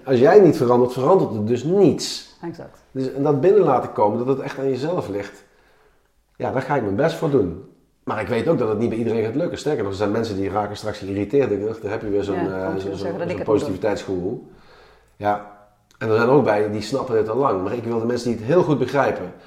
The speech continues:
Speaker 1: En de mensen die het eigenlijk willen, wil ik bij elkaar brengen. Zodat
Speaker 2: Ja.
Speaker 1: het leiderschap de kans krijgt om de, langzaam de sfeer in zo'n tent of de identiteit wat te veranderen.
Speaker 2: Exact.
Speaker 1: En dat gaat ook lukken.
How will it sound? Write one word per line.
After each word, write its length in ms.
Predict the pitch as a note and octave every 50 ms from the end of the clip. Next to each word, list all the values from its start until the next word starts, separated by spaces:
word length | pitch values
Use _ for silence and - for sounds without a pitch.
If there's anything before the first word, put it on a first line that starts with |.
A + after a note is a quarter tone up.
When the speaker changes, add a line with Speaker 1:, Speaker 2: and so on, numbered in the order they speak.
| - _
Speaker 1:
En 80 | A2+
de 40 | B2
mensen 200 | C3 C3 A#2+ B2
die 80 | A#2+ -
het 100 | - E3
eigenlijk 240 | F3 D3 C#3+ A#2 A2+
willen, 160 | D3 E3+ D#3+ C3+
wil 100 | B2+ A#2+
ik 60 | G#2
bij 80 | G#2 G2+
elkaar 440 | G2 - - - D#3+ F#3 F#3+ F#3+ D#3
brengen. 300 | C#3+ D3 D#3+ D#3+ D#3 D3
Zodat 120 | - -
Speaker 2:
Ja. 40 | -
Speaker 1:
het 100 | - A2
leiderschap 420 | C3 D#3 E3 D#3 - - C#3+ B2 -
de 60 | G#2+
kans 320 | - - C#3+ C#3+ C3+ -
krijgt 220 | - A#2+ A2+ - -
om 100 | G2+ G2
de, 180 | G2 F#2+ - - - - - - - _ _
langzaam 580 | - A2 B2 D3 F3 F#3+ F#3 E3 D3 D#3 C#3 A#2
de 60 | A2+
sfeer 360 | - - - - F3 F3 E3
in 100 | D3 C3+
zo'n 160 | B2 B2+ B2
tent 240 | - C3+ C3 B2+ B2+
of 60 | B2+
de 80 | - A#2
identiteit 520 | A2+ G#2+ A2+ G#2+ G#2 G#2 - D3 C#3 C#3
wat 100 | C3 -
te 80 | - A#2+
veranderen. 520 | G#2 A2 A#2 C3 A#2 G2 E2+ D#2+ D#2+ D#2+ - - - E2+ D#2+
Speaker 2:
Exact. 320 | - D#2 D2 - - - - _ - - -
Speaker 1:
En 100 | - A#2+
dat 120 | A2+ -
gaat 260 | - G3 G3+ - - G3+
ook 80 | F3
lukken. 320 | D#3 B2+ A2 F#2+ - -